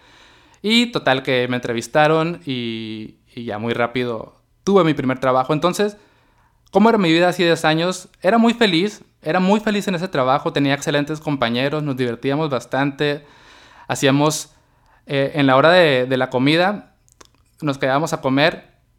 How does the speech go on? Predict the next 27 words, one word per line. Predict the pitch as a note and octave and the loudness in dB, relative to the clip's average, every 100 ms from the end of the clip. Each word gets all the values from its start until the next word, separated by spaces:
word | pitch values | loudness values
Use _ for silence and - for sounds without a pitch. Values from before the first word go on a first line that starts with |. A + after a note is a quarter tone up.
| _ _ _ _ _ _ _ - | _ _ _ _ _ _ _ 0
todos | C3+ C#3+ | 0 2
juntos | E3 E3 F3+ F3 | -2 -2 -4 -6
y | D#3 C3+ C3 | -6 -4 -2
hacíamos | B2 C#3 C#3 D3+ | 0 0 -2 0
videos | C3+ B2+ D3 - | 0 0 -2 -2
tontos. | C3+ D3+ F#3+ G#3 - | -2 -2 -6 -8 -10
Yo | C#3+ C3+ | -4 -2
empecé | C#3 D#3 D#3 | -2 -4 0
a | D3+ | 0
hacer | D3 D3+ D3 | 0 0 0
esta | D3 - D3 C#3+ | -2 -4 -2 0
iniciativa, | C3+ C3+ B2+ C3+ D3 - - - - | 0 -2 -4 -2 -4 -6 -20 -20 -4
la | D#3 | -2
agencia | - F3+ B3 | 0 0 0
se | A3 | 0
llamaba | D#3 D3 F3 F3+ _ _ _ - | 2 2 0 -6 _ _ _ -2
Treviño | C#3+ C#3 E3+ F3+ F#3 | 0 2 2 0 0
Creativo, | C#3+ B2 D#3 C#3+ C3 C#3 _ _ _ _ _ _ _ _ _ - | 0 0 0 0 -2 -8 _ _ _ _ _ _ _ _ _ -8
entonces | C#3 C#3 C#3 D3+ D3+ | -2 -2 0 -2 -4
hicimos | C#3+ D#3 D3+ D#3 | -6 -2 -2 -2
una | D#3+ D3+ D#3 | -2 -2 -2
cosa | D3+ D#3+ | -4 -4
que | E3 | -4
se | C#3+ | -2
llamaba | C3 C3 D3 D3+ _ - | 0 0 -2 -4 _ -4
Treviño | C3+ C3+ D3 F3 E3+ - - - | 0 0 0 0 -4 -16 -20 -14
Recreativo | - C#3 C3+ B2 A2+ D#3 E3 A3 A#3 | -4 -2 0 -2 0 0 2 0 -6